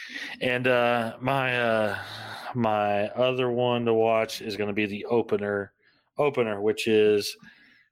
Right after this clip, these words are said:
which is weird because, which is funny 'cause this has a debuting fighter, but it's, uh, Sharbutin Magomedov against Bruno Silva. Okay, Magom-, I'm pulling up his Tapology 'cause Magomedov, he's debuting, debuting. He's an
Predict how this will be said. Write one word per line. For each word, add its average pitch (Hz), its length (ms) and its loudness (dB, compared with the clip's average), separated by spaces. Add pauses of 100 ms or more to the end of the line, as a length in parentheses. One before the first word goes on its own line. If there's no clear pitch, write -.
(280)
which 127 260 -2
is 113 140 -4
weird 147 300 2
because, 117 500 2
which 123 160 -4
is - 80 -8
funny 156 240 0
'cause 113 160 -4
this - 280 -8
has 113 280 -2
a 110 80 -4
debuting 110 500 -2
fighter, 95 320 -4
but 101 140 0
it's, - 260 -6
uh, 101 260 4 (360)
Sharbutin 131 1300 0
Magomedov 110 720 2
against 104 340 -4
Bruno 101 300 0
Silva. 90 560 -2 (640)
Okay, 104 440 -2 (360)
Magom-, 120 400 -4
I'm 107 120 -4
pulling 127 260 -2
up 110 120 -4
his - 140 -14
Tapology 90 640 -2
'cause 90 300 -6 (180)
Magomedov, 101 720 0 (100)
he's 110 240 -4
debuting, 104 1000 0 (640)
debuting. 101 480 0
He's 95 240 -4
an 101 60 -10